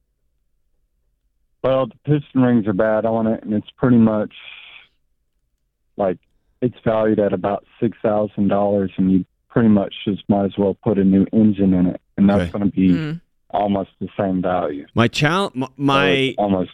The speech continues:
Speaker 1: total.
Speaker 2: So as a service technician, here's my gut response.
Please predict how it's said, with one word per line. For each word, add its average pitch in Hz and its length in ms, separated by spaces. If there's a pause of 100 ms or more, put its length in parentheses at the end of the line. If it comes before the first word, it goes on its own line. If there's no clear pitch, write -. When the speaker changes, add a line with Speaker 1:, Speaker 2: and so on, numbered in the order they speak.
Speaker 1:
total. 92 380 (280)
Speaker 2:
So 123 420 (240)
as 127 140
a 123 100
service 160 360
technician, 110 540
here's 123 260
my 135 180
gut 120 240
response. 113 680